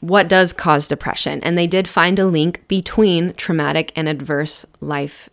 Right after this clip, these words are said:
events. So the more stressful or traumatic life events a person had experienced, the more likely they were to develop depression, which is right in alignment with everything I know and have been learning about trauma and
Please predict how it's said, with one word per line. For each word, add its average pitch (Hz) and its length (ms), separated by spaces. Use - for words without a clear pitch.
events. 165 420
So - 420
the 165 100
more 165 240
stressful 175 560
or 175 280
traumatic 160 460
life 160 400
events 156 360
a 165 40
person 160 340
had 160 120
experienced, 233 640
the 180 80
more 165 240
likely 151 380
they 147 160
were 143 180
to 147 160
develop - 500
depression, 151 580
which 175 180
is 180 140
right 247 220
in 240 60
alignment 170 560
with 156 220
everything 175 640
I 196 220
know 160 200
and 160 120
have 156 180
been 156 180
learning 143 420
about 147 460
trauma 143 540
and 143 320